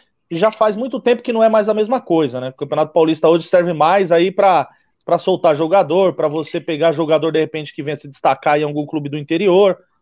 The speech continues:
Algumas pessoas são contra já a, a, ao calendário estadual, mas você não acha, cara, que assim, é, a nível, como você falou, São Paulo não ganhou dois jogos, né?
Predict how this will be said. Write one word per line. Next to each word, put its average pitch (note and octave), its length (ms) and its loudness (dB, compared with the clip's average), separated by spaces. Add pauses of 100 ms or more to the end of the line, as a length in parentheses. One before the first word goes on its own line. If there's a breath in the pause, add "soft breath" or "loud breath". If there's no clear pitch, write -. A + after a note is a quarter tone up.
Algumas D3+ 340 -4
pessoas D#3+ 340 -2
são F3 180 -2
contra E3 460 2
já D3+ 140 2
a, C#3+ 240 2
a, A#2+ 240 0
ao B2 200 -2
calendário D3+ 520 0
estadual, C#3+ 600 -2 (480 soft breath)
mas B3 160 -2
você E4 240 -2
não G3+ 160 4
acha, A3 300 0
cara, C3+ 260 -2
que G#3 100 -4
assim, F3+ 440 -8 (420)
é, C#3+ 800 2
a D3 120 2
nível, F3 920 0
como F3 160 -8
você F#3 220 -4
falou, D#3+ 200 0
São D3+ 160 -4
Paulo G3 200 2
não G3 120 -8
ganhou F#3 200 -2
dois F#3+ 240 2
jogos, G#3 580 0
né? G3 200 -6